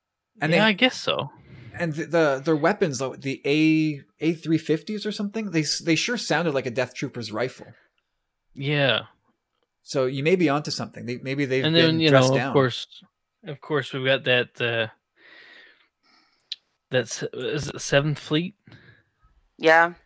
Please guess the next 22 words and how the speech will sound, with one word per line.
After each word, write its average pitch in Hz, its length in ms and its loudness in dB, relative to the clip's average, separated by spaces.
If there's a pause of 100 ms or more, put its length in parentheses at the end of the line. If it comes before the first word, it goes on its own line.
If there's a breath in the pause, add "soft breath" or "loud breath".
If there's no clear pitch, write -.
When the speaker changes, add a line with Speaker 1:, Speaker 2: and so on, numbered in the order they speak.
(420)
Speaker 2:
That 135 120 0
Speaker 1:
Yeah. 147 160 4
Speaker 2:
logo 139 300 6
on 135 180 4
the 127 80 -2
side 131 340 4
of 123 140 0
the, 127 300 4
uh, 127 40 6
H 131 400 2
K 143 140 0
eighty-seven 135 640 2
droids. 139 680 -6
Speaker 1:
Oh, 147 220 -8
isn't 147 160 -8
that 170 140 -4
cool? 165 320 0 (1080 loud breath)
Speaker 2:
It - 100 -6
was 120 160 -6
so - 180 -6
cool. - 400 -12
Speaker 1:
What, 160 160 -2